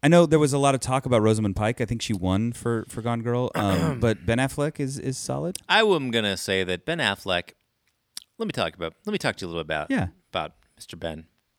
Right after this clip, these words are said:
Speaker 1: He is
Speaker 2: Ben.
Speaker 1: an
Speaker 2: I
Speaker 1: Oscar,
Speaker 2: call him Ben.
Speaker 1: he's an Oscar winner at this point for writing.
Speaker 2: Well, I, I call him Affleck.
Speaker 1: Affleck.
Speaker 2: Um, Benjamin is <laughs>
Speaker 1: Okay.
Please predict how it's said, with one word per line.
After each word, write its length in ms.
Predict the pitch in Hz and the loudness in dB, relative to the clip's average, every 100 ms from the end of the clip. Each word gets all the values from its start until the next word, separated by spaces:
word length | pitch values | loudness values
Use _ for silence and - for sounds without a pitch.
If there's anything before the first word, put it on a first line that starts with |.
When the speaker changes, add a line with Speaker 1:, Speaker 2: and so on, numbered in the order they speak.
| _ _ | _ _
Speaker 1:
He 160 | 135 | 2
is 40 | 139 | 4
Speaker 2:
Ben. 80 | 123 | 4
Speaker 1:
an 40 | |
Speaker 2:
I 80 | 202 | 4
Speaker 1:
Oscar, 100 | 190 | 4
Speaker 2:
call 100 | 113 | 0
him 80 | 85 | 0
Ben. 120 | 113 | 2
Speaker 1:
he's 120 | 120 | 4
an 80 | 117 | 4
Oscar 280 | 107 - 107 | 4 2 4
winner 200 | 107 113 | 4 4
at 80 | |
this 120 | 117 113 | 2 -4
point 320 | 131 170 240 | -4 -6 -6
for 200 | - 92 - | -6 -6 -4
writing. 380 | 165 127 135 151 _ _ - | -2 -2 -2 -8 _ _ -6
Speaker 2:
Well, 180 | 160 101 | -6 -4
I, 220 | - 170 180 | -6 -6 -6
I 40 | |
call 140 | 156 | -6
him 60 | 95 | -6
Affleck. 360 | 71 - 73 71 _ _ _ _ - | -6 -8 -12 -12 _ _ _ _ -8
Speaker 1:
Affleck. 300 | 95 101 107 _ _ _ - | -6 -6 -8 _ _ _ 2
Speaker 2:
Um, 720 | 120 120 113 104 98 98 104 _ _ _ _ _ _ _ _ _ _ _ | 4 6 4 0 -8 -10 -16 _ _ _ _ _ _ _ _ _ _ _
Benjamin 600 | 180 233 180 131 101 98 _ _ _ _ - - - | 2 2 2 0 -2 -4 _ _ _ _ -20 -12 2
is 880 | 120 113 110 110 98 87 - - - - - _ _ - - - - _ - | 6 6 6 4 0 -4 -4 -6 -10 -20 -20 _ _ -20 -18 -20 -20 _ -6
<laughs> 100 | - 554 571 - 403 _ - - 381 370 - 415 - _ - | -6 -6 -10 -12 -14 _ -20 -12 -6 -6 -6 -12 -12 _ -16
Speaker 1:
Okay. 240 | 123 117 | -6 -4